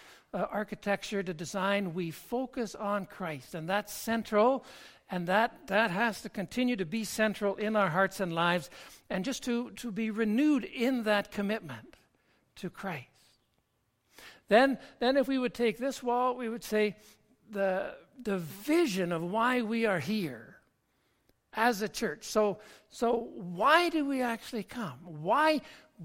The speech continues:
why do we actually read the Word? Why do we reflect on, on things in prayer? Why do we, uh, encourage one another? What, what is the reason? What is the vision for us being here? And so this wall has some windows. We have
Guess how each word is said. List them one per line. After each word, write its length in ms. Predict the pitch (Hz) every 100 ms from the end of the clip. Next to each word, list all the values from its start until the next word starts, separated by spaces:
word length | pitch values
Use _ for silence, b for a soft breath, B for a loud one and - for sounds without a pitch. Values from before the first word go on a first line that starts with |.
| 151
why 280 | 208 311
do 160 | 320 294
we 160 | 294 240
actually 640 | 226 - - 226 220 220
read 420 | 196 196 320 311
the 140 | 190 165
Word? 360 | 165 135 139
Why 220 | 156 240
do 100 | 277
we 260 | 262 269 262
reflect 600 | 214 220 - 240 254 254
on, 220 | 214 214
on 160 | 214 185
things 320 | 202 208 165
in 140 | 190
prayer? 360 | 165 - 214 226
Why 220 | 170 226
do 100 | 285
we, 180 | 220 220 B B B B
uh, 160 | 180 196
encourage 640 | 202 180 - 226 240 202
one 160 | 190 208
another? 220 | 208 214
What, 440 | 180 208 330 330
what 140 | 269 302
is 120 | 254
the 100 | 233
reason? 440 | 208 240 311 214
What 100 | 220
is 120 | 269 202
the 60 |
vision 600 | 185 156 254 269 240 240
for 260 | 202 240 240
us 200 | 220 -
being 280 | 196 233 208
here? 220 | 180 147
And 140 | 175
so 180 | - 208
this 260 | 170 285 -
wall 460 | 220 247 262 262 B B B
has 240 | B 190 180
some 280 | - 190 160
windows. 640 | 214 262 247 247 240 196
We 120 | 202
have 280 | 170 185 170